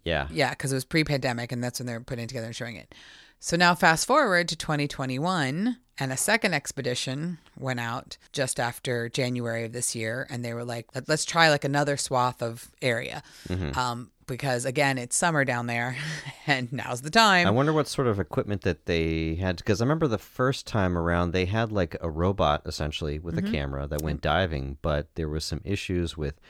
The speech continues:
Speaker 1: I think, temperature, water
Speaker 2: Yep.
Speaker 1: pressure, something that they, they, they, I think they lost it, right?
Speaker 2: I can't remember. I'd have to rewatch it, but I know that there was definitely some drama
Speaker 1: They had
Speaker 2: around it. I think it
Speaker 1: issues.
Speaker 2: got damaged. I think it was unable to,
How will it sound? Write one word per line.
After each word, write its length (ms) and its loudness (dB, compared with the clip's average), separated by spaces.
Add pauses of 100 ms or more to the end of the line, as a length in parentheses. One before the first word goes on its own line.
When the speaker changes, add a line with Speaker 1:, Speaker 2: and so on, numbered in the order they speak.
(320)
Speaker 1:
I 60 -8
think, 220 -4
temperature, 500 0
water 240 4
Speaker 2:
Yep. 80 2
Speaker 1:
pressure, 380 0
something 580 0
that 280 -2
they, 340 -2 (340)
they, 160 2
they, 160 0
I 140 -2
think 160 2
they 100 2
lost 400 4
it, 160 -8 (180)
right? 220 -2 (240)
Speaker 2:
I 60 -12
can't 220 0
remember. 440 -2
I'd 120 0
have 140 -2
to 60 -4
rewatch 480 0
it, 260 -6
but 120 6
I 80 8
know 160 6
that 80 2
there 100 6
was 140 4
definitely 240 2
some 160 -4
drama 220 4
Speaker 1:
They 40 6
had 120 6
Speaker 2:
around 180 4
it. 60 0
I 20 -2
think 160 4
it 60 2
Speaker 1:
issues. 60 -2
Speaker 2:
got 180 4
damaged. 640 -2
I 80 -4
think 240 -4
it 60 -4
was 180 0
unable 400 0
to, 260 -6